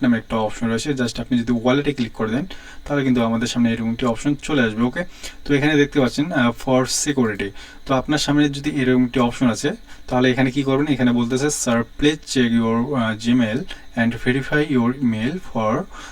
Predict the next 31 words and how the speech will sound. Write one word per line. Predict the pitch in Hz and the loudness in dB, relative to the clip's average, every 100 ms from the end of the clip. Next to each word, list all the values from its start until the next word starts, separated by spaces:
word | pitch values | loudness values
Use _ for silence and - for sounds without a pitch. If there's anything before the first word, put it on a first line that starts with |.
| - - 117 | -16 -2 0
your | 117 | 0
security।" | - 147 143 120 98 98 - - | -2 0 2 2 0 -6 -12 -8
তো | - | -2
এখানে | 143 151 | 2 4
দেখতে | 147 147 | 2 2
পাচ্ছেন, | 147 - 165 | 0 0 0
আহ, | 123 113 110 | 2 2 2
রিসেন্ট | 117 123 - 160 160 - - 143 | 2 2 2 -2 -2 -6 -4 2
ইমেইল | 123 117 | 4 4
নামে | 113 113 | 2 0
একটা | - 117 | 0 -2
অপশন | 107 - | -2 -4
রয়েছে, | 113 123 - | -4 -6 -6
রয়েছে। | 113 110 104 151 | -4 -4 -2 -4
just | 156 120 - | -2 -4 -2
আপনি | 120 123 | 0 0
যদি | 117 117 | 0 0
রিসেন্ট | 113 123 143 139 - - | 2 2 2 -2 -4 -2
ইমেইলে | 139 139 | 0 0
ক্লিক | - 147 - | 0 -4 0
করে | 117 107 | -2 0
দেন, | 135 - - - | -2 -4 -14 -12
তাহলে | - 143 | -6 -2
কিন্তু | 147 143 | -2 -2
আপনি | 143 127 123 | -2 2 2
যে | 113 131 143 151 123 | 2 0 2 0 0
Gmail | 120 120 123 120 | 4 6 6 4
দিয়ে | 120 120 | 4 4
এই | 180 147 117 | 4 2 2
অ্যাকাউন্টটা | 117 117 120 120 | 2 0 -2 0
খুলছেন, | 147 147 123 123 | 0 0 0 -2